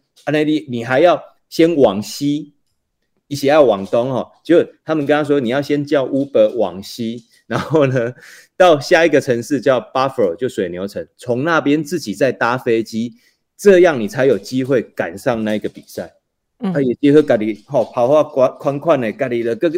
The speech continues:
Speaker 1: 搁叫 Uber，搁坐一点钟的车哦，天都还没亮哦，再坐一小时的车到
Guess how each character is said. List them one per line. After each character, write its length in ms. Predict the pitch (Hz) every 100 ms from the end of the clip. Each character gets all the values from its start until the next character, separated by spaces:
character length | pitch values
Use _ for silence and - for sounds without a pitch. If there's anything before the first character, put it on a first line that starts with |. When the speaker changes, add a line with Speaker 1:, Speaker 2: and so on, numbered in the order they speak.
| - _ _
Speaker 1:
搁 100 | -
叫 320 | 185 - 185 170
Uber， 380 | 165 180 151
搁 100 | 123
坐 160 | 190 123
一 100 | 113 - -
点 240 | 180 180 160
钟 160 | 160
的 80 | 156
车 240 | 135 151
哦， 300 | 147 151 160 165 _ _ _ _ _
天 240 | - 147 147
都 100 | 143
还 160 | 123
没 200 | 113 107
亮 240 | 113 110 95
哦， 160 | 90 _ _
再 160 | - 143 143 -
坐 280 | 190 165 147
一 60 | 165
小 200 | 131 110
时 140 | 117
的 60 | 117
车 220 | 131 139
到 300 | - 190